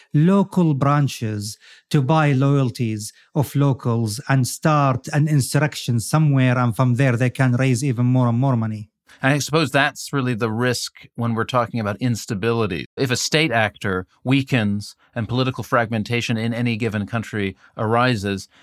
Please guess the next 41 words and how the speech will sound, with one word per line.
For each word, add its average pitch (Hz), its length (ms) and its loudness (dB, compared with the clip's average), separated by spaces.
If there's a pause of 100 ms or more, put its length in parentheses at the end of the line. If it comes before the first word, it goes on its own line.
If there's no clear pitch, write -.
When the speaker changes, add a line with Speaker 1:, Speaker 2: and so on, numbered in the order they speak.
(360)
Speaker 2:
it's - 160 -4
with 120 200 -4
that 131 220 0
money 127 500 2
that 98 200 -2
isis 107 460 -4
can 113 120 -8
just 98 360 -10 (200)
zoom 131 360 2
in 117 160 2
there, 110 380 -2 (180)
spread 139 340 -2
some 131 160 -2
cash 117 340 0
around, 107 360 0
get 131 160 -4
some 117 180 -4
support, 107 480 -4
and 101 140 -6
create, 101 460 -6 (340)
create 101 260 -6
problems. 87 560 -4 (320)
Speaker 1:
Absolutely, 233 380 2
because 135 320 0
at 117 60 0
the 143 100 0
end 170 100 2
of 151 60 0
the 131 100 2
day, 123 400 0
isis 117 540 0
is 104 320 -4
nothing 123 260 0
but 110 140 -2
a 131 40 0
virus. 113 600 -2 (280)
You 117 100 -4
know, 92 180 -6
it 139 120 0
is 107 320 2
abs-, 143 260 -2